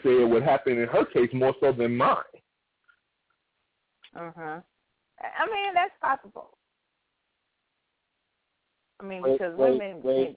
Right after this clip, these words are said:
Speaker 2: I
Speaker 3: wait,
Speaker 2: mean,
Speaker 3: hold on, hold on. You
Speaker 2: uh-oh.
Speaker 3: need to back it up.
Speaker 2: Uh-oh.
Speaker 3: You need to back it up.
Speaker 2: Uh-oh.
Speaker 3: I'm a little confused.
Speaker 2: Yeah.
Speaker 3: I, I was
Speaker 2: Somebody
Speaker 3: with
Speaker 2: was
Speaker 3: you up
Speaker 2: talking
Speaker 3: until
Speaker 2: to
Speaker 3: now.
Speaker 2: him.
Speaker 3: I, I was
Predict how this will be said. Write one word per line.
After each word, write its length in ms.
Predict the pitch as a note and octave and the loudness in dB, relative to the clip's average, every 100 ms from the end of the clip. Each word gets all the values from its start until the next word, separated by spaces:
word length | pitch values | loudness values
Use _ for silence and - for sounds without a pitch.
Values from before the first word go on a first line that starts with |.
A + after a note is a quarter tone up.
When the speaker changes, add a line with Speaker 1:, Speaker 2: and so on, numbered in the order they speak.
| - | -8
Speaker 2:
I 80 | G3 | -4
Speaker 3:
wait, 120 | F#3 | -4
Speaker 2:
mean, 200 | F3+ F3 | -4 -2
Speaker 3:
hold 280 | A#2 C3+ C3 | 0 0 0
on, 280 | B2 A#2+ B2 _ _ A2+ | 0 -2 -8 _ _ 0
hold 240 | C3+ D#3 | 2 4
on. 180 | D3 C3+ | 4 2
You 160 | B2+ F#3+ | 2 2
Speaker 2:
uh-oh. 180 | G#3+ G#3+ | 4 2
Speaker 3:
need 40 | |
to 60 | G3+ | 2
back 240 | B2 C3 | 0 -2
it 80 | B2 | -4
up. 160 | A2 A2 | -6 -6
Speaker 2:
Uh-oh. 240 | D#3+ E3+ | -6 -8
Speaker 3:
You 140 | A2 - | -10 -12
need 100 | B2 | -8
to 60 | G#2+ | -8
back 140 | G#2 | -8
it 140 | A2 F#2 | -10 -12
up. 140 | F2 - | -18 -20
Speaker 2:
Uh-oh. 160 | E3 B2+ | -14 -10
Speaker 3:
I'm 120 | G#2 | -8
a 40 | A2 | -4
little 360 | C3 C3+ C#3 - | -4 -4 -6 -8
confused. 340 | C#3 - A2+ | -10 -6 -6
Speaker 2:
Yeah. 60 | - _ _ _ _ _ _ - | -8 _ _ _ _ _ _ 0
Speaker 3:
I, 100 | A2 | 2
I 220 | A2 A#2 | 2 0
was 120 | C3 | 0
Speaker 2:
Somebody 140 | C3 E3+ | 2 2
Speaker 3:
with 80 | D#3+ | 2
Speaker 2:
was 100 | E3+ | 2
Speaker 3:
you 80 | |
up 40 | D#3+ | 2
Speaker 2:
talking 260 | G#3 F3 | 0 0
Speaker 3:
until 60 | E3 | -2
Speaker 2:
to 40 | |
Speaker 3:
now. 220 | C3+ C#3+ D3+ | -2 -8 -14
Speaker 2:
him. 80 | _ _ _ _ _ _ _ _ _ _ _ _ - | _ _ _ _ _ _ _ _ _ _ _ _ 10
Speaker 3:
I, 840 | - A#4+ - F#4 - F#4+ - - - - - - _ _ _ _ _ _ _ - - C3 | 12 12 12 12 4 -2 0 -2 -4 -4 -6 -6 _ _ _ _ _ _ _ -12 0 0
I 20 | |
was 180 | D3+ | 2